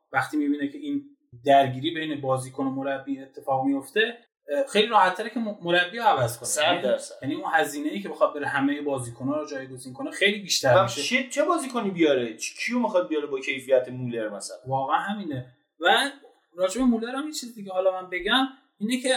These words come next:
Speaker 1: از خیلی بازیکن احساسیه همونطور که گفتی و منو یاد بازیکن آمریکای جنوبی میندازه.
Speaker 2: تو
Speaker 1: که
Speaker 2: آلمان یه خود عجیبه اینجور. من خودم طرفدار تیم ملی آلمانم، یعنی بچگی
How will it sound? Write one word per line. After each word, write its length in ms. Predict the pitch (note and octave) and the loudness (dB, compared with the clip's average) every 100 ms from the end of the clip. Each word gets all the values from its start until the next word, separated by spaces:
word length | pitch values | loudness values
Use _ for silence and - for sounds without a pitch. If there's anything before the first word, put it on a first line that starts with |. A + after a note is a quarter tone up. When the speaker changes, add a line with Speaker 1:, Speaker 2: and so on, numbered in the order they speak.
| G#3 | 2
Speaker 1:
از 200 | F#3 - - | -2 -6 -2
خیلی 200 | - A#3 | 2 2
بازیکن 440 | G3+ E3 F3 G3+ G3 | 0 -6 -8 -8 -2
احساسیه 880 | D3+ - D3 C3+ - F3+ D3 B2+ B2 | -2 0 -2 -2 -6 -6 -4 -2 -4
همونطور 300 | B2 B2 B2 | -8 -10 -12
که 160 | A#2+ A#2 | -14 -14
گفتی 480 | B2 - B2+ C3 - _ - | -16 -14 -12 -14 -14 _ -2
و 100 | D#3 | 2
منو 200 | G3+ A#3 | 2 2
یاد 240 | A#3+ B3+ | -4 -4
بازیکن 320 | G3 F3 F#3 | -4 -4 -2
آمریکای 440 | A#3 G3+ E3+ F3 F3 | 2 2 4 0 0
جنوبی 320 | E3+ E3 G#3+ | -4 -6 -4
میندازه. 420 | F3 A#2 - - - _ _ - | 0 0 -2 -12 -20 _ _ 0
Speaker 2:
تو 60 | C4+ | 6
Speaker 1:
که 120 | B3+ | 8
Speaker 2:
آلمان 360 | A#3+ A#3+ C#4 C#4+ | 8 8 6 4
یه 80 | |
خود 180 | B3+ C#4 | 0 2
عجیبه 500 | C#4+ G3+ F#3 E3+ F3 | 4 4 4 2 2
اینجور. 300 | C3 A#2+ A#2+ | 0 -4 0
من 120 | F3 | 2
خودم 280 | F#3 A3 A3+ | 4 2 2
طرفدار 380 | G3+ F3 D#3+ G#3 | 4 4 4 0
تیم 220 | G3+ E3+ | -4 -2
ملی 200 | D#3+ F3 | 0 4
آلمانم، 600 | F#3+ D3 C#3+ D#3+ A2+ - G2 | 6 6 4 0 -2 -6 -16
یعنی 240 | G#2+ A2+ A#2 A#2+ | -20 -14 -12 0
بچگی 640 | A2+ A2 - A#2+ C3+ E3+ | 2 2 -4 -10 -10 -14